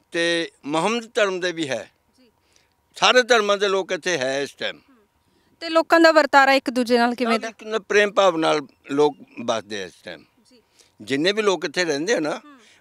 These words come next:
Speaker 1: ਉਹ ਸਾਰਿਆਂ ਦਾ ਵਰਤਾਵਾ ਜਿਹੜਾ ਹੈ ਆਪਸ ਦੇ ਵਿੱਚ ਪ੍ਰੇਮ ਭਾਵ ਦਾ ਹੈ।
Speaker 2: ਹੂੰ। ਜਿਸ ਤਰ੍ਹਾਂ ਕਿ ਪਿੰਡ ਵਾਸੀਆਂ ਨੇ ਇਹ ਪੁਰਾਣੀ ਜਿਹੜੀ ਬਿਲਡਿੰਗ ਹੈਗੀ ਇਹਨੂੰ ਸੰਭਾਲ ਕੇ ਰੱਖਿਆ, ਇੱਕ ਮਿਊਜ਼ੀਅਮ ਬਣਾਇਆ ਗਿਆ, ਹਨਾ, ਸਾਰੀਆਂ ਚੀਜ਼ਾਂ ਨੂੰ ਉੱਥੇ ਸੰਭਾਲ ਕੇ ਰੱਖਿਆ।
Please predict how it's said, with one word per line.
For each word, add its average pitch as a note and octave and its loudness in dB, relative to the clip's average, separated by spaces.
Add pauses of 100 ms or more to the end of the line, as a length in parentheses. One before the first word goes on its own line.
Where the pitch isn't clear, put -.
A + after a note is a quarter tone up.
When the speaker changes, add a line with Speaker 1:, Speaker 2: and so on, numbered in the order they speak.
Speaker 1:
ਉਹ G3+ 2
ਸਾਰਿਆਂ G3+ 0
ਦਾ F3+ 2
ਵਰਤਾਵਾ D#3+ -2
ਜਿਹੜਾ E3+ -4
ਹੈ E3 2 (120)
ਆਪਸ E3+ 0
ਦੇ E3 -4
ਵਿੱਚ D#3+ -6
ਪ੍ਰੇਮ G3 -6
ਭਾਵ D3+ -4
ਦਾ F#2+ -12
ਹੈ। D2+ -18
Speaker 2:
ਹੂੰ। C4+ -20 (640)
ਜਿਸ E4 -6
ਤਰ੍ਹਾਂ E4+ 4
ਕਿ E4 4
ਪਿੰਡ D4 4
ਵਾਸੀਆਂ C#4 0
ਨੇ C#4 -12
ਇਹ C#4 -4
ਪੁਰਾਣੀ C4 2
ਜਿਹੜੀ B3+ -2
ਬਿਲਡਿੰਗ B3+ -6
ਹੈਗੀ B3 -8
ਇਹਨੂੰ C#4 0
ਸੰਭਾਲ C#4+ 2
ਕੇ B3 -2
ਰੱਖਿਆ, B3+ -4
ਇੱਕ B3+ -6
ਮਿਊਜ਼ੀਅਮ C4 -2
ਬਣਾਇਆ A#3 -2
ਗਿਆ, A#3 -2
ਹਨਾ, C#4 -6 (320)
ਸਾਰੀਆਂ F4 4
ਚੀਜ਼ਾਂ D4 -2
ਨੂੰ C#4 -2
ਉੱਥੇ C4+ -4
ਸੰਭਾਲ C#4+ 2
ਕੇ B3 -6
ਰੱਖਿਆ। A#3 -6